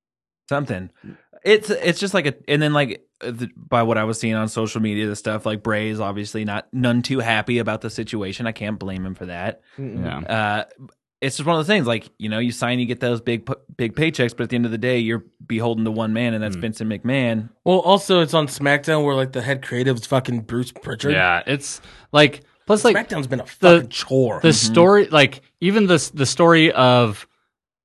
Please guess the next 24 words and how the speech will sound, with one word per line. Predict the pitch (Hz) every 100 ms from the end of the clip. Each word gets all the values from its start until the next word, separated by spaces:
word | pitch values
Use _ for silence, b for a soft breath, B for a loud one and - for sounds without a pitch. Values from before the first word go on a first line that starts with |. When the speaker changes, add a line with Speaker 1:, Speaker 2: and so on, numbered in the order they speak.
| _
Speaker 3:
the, | - 117 127
this | 117 123 -
match | 101 104 113 113
of | 98
Cena | - 107 - 113 110 107
versus | 92 104 95 98
Fiend | - 101 104 123 123 b b b _ 139
is | 123 104
be-, | 92 - - 147 147 -
the | 139
better | 107 151 151
story | - 147 143 127
is | 110 104 92 - 92 - _ -
Cena | - 135 120
trying | 104 - 117 113
to | 101
take | 110 101
down | 110 104
the |
Fiend | 92 110 107 92 -
to | - 110
break | 87 110 101 -
the, | 110 101 95 -
the | 101